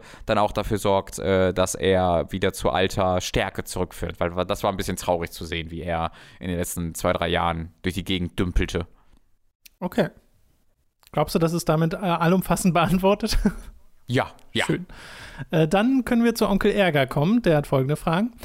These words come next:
Speaker 2: Was für ein Programm nutzt ihr für eure Aufnahmen? Also speziell eure Corona-bedingten Aufnahmen. Und wie funktioniert das gleichzeitig mit dem Zocken und der Aufnahme? Hat das größere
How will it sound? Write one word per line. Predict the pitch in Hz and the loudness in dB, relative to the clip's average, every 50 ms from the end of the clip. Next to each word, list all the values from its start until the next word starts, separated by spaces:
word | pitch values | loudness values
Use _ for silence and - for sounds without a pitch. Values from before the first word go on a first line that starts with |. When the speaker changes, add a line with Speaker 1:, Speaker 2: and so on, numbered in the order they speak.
| - - - - - | -18 -18 -20 -6 -2
Speaker 2:
Was | - 214 214 | -2 -2 0
für | - 254 | 2 2
ein | 240 233 | 2 2
Programm | - - 190 - 147 143 160 156 | 2 0 0 2 2 2 4 2
nutzt | 156 165 - - | 2 0 -2 0
ihr | - 185 175 | 0 0 2
für | - - 165 | 2 0 2
eure | 160 147 156 185 185 - | 2 2 0 0 0 0
Aufnahmen? | 220 240 - - 175 139 139 156 175 196 | 0 0 2 0 0 0 0 -2 -4 -4
Also | 196 165 165 170 | -2 0 0 0
speziell | - - 180 170 - 190 196 220 226 | 0 -2 -2 0 2 2 2 2 2
eure | - 190 180 180 180 180 | 2 2 2 2 2 0
Corona-bedingten | 180 - 156 139 127 147 180 214 226 202 180 - - 135 135 - - | 0 0 0 2 4 4 4 4 4 2 2 2 0 0 0 -2 -4
Aufnahmen. | - - 175 - - 180 - - 202 - | -6 -6 -6 -6 -6 -6 -6 -6 -6 -2
Und | - 156 151 143 | 0 0 2 4
wie | 196 214 | 2 2
funktioniert | - - 185 180 - - 165 170 208 214 | 4 2 2 2 2 2 2 2 4 4
das | 202 160 | 2 0
gleichzeitig | - - 139 151 185 - - 214 190 180 190 - | 0 0 0 0 0 0 0 0 0 0 0 -2
mit | 165 143 | 0 0
dem | 147 139 135 | 2 0 0
Zocken | - - 170 170 - 175 | 0 0 -2 0 0 -2
und | 170 170 151 - | -2 -2 0 0
der | 165 165 170 | 0 0 2
Aufnahme? | 147 151 - - 143 139 147 165 170 175 - - - - _ | 0 0 2 0 -2 -2 -2 -2 -4 -6 -8 -14 -20 -12 _
Hat | - 190 - - - | -4 -4 -2 0 0
das | 180 170 - - | 0 0 -2 -2
größere | - 147 156 185 - - 175 160 165 165 175 180 | 2 2 4 4 4 2 2 4 4 4 2 0